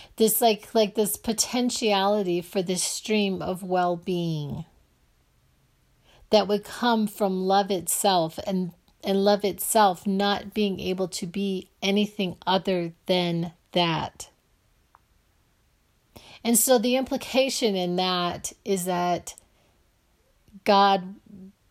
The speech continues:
would not be, it's not like one, 'cause some people like to talk about the favor of God, and I would,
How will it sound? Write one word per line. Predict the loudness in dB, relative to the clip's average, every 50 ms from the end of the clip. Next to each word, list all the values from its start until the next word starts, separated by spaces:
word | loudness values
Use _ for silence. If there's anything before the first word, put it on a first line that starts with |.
| _ _ -4
would | -2 2 4 6 4 4 4
not | 0 0 2 4 4 4 4 4 2 0 -4 -6 -4 -2
be, | -2 0 0 2 2 2 0 0 0 -2 -4 -6 _ _ _ _ _ _ _ _ _ _ _ _ _ _ _ _ _ _ _ _ _ _ _ _ _ _ _ _ _ _ _ -20 -20 -20 _ _ _ _ -2
it's | -2 0 0 2
not | 2 4 4 2 2 0
like | -2 -2 -2 -2
one, | -4 -4 -2 0 4 4 6 6 4 2 0 -2 -4 -6 -8
'cause | -2 -2 0 2
some | 4 2 2 2
people | 0 -4 0 0 2 2
like | 2 2 0 0
to | -2 -6
talk | -4 -2 -4 -4 -4 0
about | 0 0 0 0
the | -2 -8
favor | -8 -8 0 2 4 4 4 2 0 0 -2
of | -2 -4 -8 -8 -2
God, | 2 2 4 4 2 2 0 -4 -4
and | -4 -2 -2 0
I | 0 0
would, | 2 0 0 -2